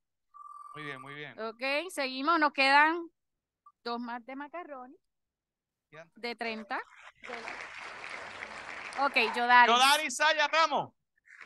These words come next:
Speaker 2: Yodalis, ¿estás? Ah, en una llamada,
Speaker 1: Ah,
Speaker 2: pero
Speaker 1: la
Speaker 2: mira,
Speaker 1: Yodalis.
Speaker 2: cortó para venir a buscar su premio.
Speaker 1: ¿Sí?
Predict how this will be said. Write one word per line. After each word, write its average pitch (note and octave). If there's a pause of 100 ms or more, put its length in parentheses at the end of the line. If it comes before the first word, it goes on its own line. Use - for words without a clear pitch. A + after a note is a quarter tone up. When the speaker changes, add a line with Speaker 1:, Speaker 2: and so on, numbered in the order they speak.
(160)
Speaker 2:
Yodalis, C4+
¿estás? D4+ (760)
Ah, F4
en D4
una C#4+
llamada, G#4
Speaker 1:
Ah, D4
Speaker 2:
pero E4+
Speaker 1:
la E4 (540)
Speaker 2:
mira, C#4
Speaker 1:
Yodalis. F4
Speaker 2:
cortó G#4
para F4
venir E4
a F#4+
buscar F#4
su F#4
premio. E4+ (440)
Speaker 1:
¿Sí? C#4